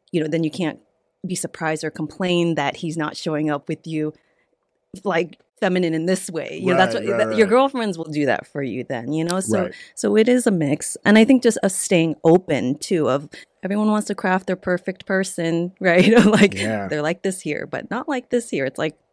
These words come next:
Speaker 1: it's like a robot.
Speaker 2: Yeah.
Speaker 1: <laughs> Which I don't think exists. Like, just being clear, but also being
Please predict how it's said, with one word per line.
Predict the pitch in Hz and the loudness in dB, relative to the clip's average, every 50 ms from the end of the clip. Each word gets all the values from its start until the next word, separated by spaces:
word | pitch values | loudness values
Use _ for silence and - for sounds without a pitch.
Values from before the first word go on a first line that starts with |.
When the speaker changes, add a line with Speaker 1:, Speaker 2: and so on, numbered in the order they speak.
| _ - | _ -16
Speaker 1:
it's | 170 - | -6 -4
like | 196 190 | 0 0
a | - 190 | 2 4
robot. | 170 185 208 196 165 - 67 67 - _ - - | 6 6 6 6 4 2 2 -2 -2 _ -4 -2
Speaker 2:
Yeah. | - 117 135 151 - - - 554 370 - | 2 2 2 2 2 2 2 2 4 6
Speaker 1:
<laughs> | - 254 - - | 4 4 4 4
Which | 285 262 262 240 - - - - - 311 | 4 6 6 4 4 -2 -4 -4 -2 4
I | - 233 | 6 8
don't | 240 262 254 254 | 8 8 8 8
think | 254 240 220 | 6 2 2
exists. | 220 214 190 190 226 214 214 - | 2 0 2 4 4 4 6 4
Like, | 220 196 185 - - - - _ | 4 2 2 -4 -12 -18 -18 _
just | - 196 208 | -2 -2 0
being | - 233 214 196 | 2 2 2 2
clear, | 185 - - 170 156 156 | 2 2 2 4 4 4
but | 147 165 160 - - _ _ _ - | 4 4 2 2 -2 _ _ _ 2
also | 180 185 185 - 196 | 2 4 4 2 0
being | 175 170 185 170 160 - | 2 2 2 2 0 -2